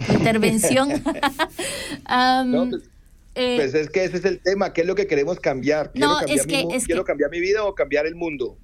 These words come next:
Speaker 2: Los europeos quieren cambiar su vida. Nosotros estamos aquí para cambiar el mundo, porque estamos en el plano de los oprimidos y las oprimidas del sur.
Speaker 1: Am, pues hay, hay otras realidades, hermano, la
Speaker 2: Claro,
Speaker 1: verdad.
Speaker 2: las de las
Speaker 1: Pero,
Speaker 2: europeas,
Speaker 1: pero
Speaker 2: de
Speaker 1: mira,
Speaker 2: europeos.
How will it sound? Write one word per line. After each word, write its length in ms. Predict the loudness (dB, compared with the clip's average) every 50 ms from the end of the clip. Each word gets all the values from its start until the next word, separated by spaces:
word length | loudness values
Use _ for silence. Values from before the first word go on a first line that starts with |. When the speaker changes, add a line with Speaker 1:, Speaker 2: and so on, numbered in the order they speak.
| -20 -20 -20 -20 -8 -4
Speaker 2:
Los 180 | -2 0 2
europeos 360 | 2 2 2 2 2 0 0
quieren 200 | 0 0 0 0
cambiar 280 | 0 0 0 0 0 0
su 160 | 0 0 0
vida. 440 | 2 2 2 2 2 0 -2 -6 -14 -20 -20 -20 -14 -8
Nosotros 500 | -6 -2 0 0 0 2 2 0 0 0 -2 -4 -4
estamos 300 | -2 0 0 2 2 0
aquí 140 | 0 -2 0
para 180 | 0 0 0
cambiar 320 | 0 -2 0 0 0 2 2
el 80 | 2
mundo, 400 | 0 0 0 0 0 0 -2 -2 -2
porque 220 | -4 -4 -2 -2
estamos 300 | -2 0 0 0 0 0
en 60 | 0
el 100 | 0 -2
plano 340 | 0 0 0 0 2 2 2
de 220 | 2 2 2 2 2
los 240 | 0 0 -2 -2
oprimidos 460 | -4 -4 -4 -4 -4 -2 0 0 -2 -2
y 40 |
las 160 | -4 -8 -10 -10
oprimidas 400 | -10 -10 -12 -8 -4 -2 -2 -2
del 140 | -4 -8
sur. 240 | -14 -14 -16 -16 -16 -18 -20 -20 -8 -4
Speaker 1:
Am, 1160 | -2 0 0 0 0 0 0 0 2 2 2 2 2 2 2 2 2 2 2 2 0 0 -4 -6 -12 -18 -10
pues 400 | -6 -4 -2 -2 -2 -4 -6 -10 -16 -20 -20 -6 -2
hay, 100 | 0 2 2
hay 140 | 4 4 2
otras 300 | 2 2 2 2 2 2
realidades, 840 | 2 2 2 2 2 2 2 2 0 0 -2 -4 -6 -8 -10 -10 -14 -16 -20 -18 -18 -18 -18 -18 -18 -18 -18 -16 -14 -10
hermano, 520 | -6 -4 -2 -2 -2 -2 -2 -4 -4 -6 -10 -8 -4
la 160 | -2 0 2
Speaker 2:
Claro, 20 |
Speaker 1:
verdad. 340 | 2 2 2 4 2 2 0
Speaker 2:
las 80 | -2 -6
de 500 | -10 -14 -18 -18 -18 -18 -20 -16 -6 -4
las 100 | -2 2
Speaker 1:
Pero, 280 | 2 2 4 4 2 2
Speaker 2:
europeas, 480 | 0 0 0 0 0 0 -2 -4 -6 -4
Speaker 1:
pero 300 | -2 0 2 2 2 2
Speaker 2:
de 60 | 2
Speaker 1:
mira, 220 | 2 2 2 2 2
Speaker 2:
europeos. 280 | 2 0 -2 -6 -10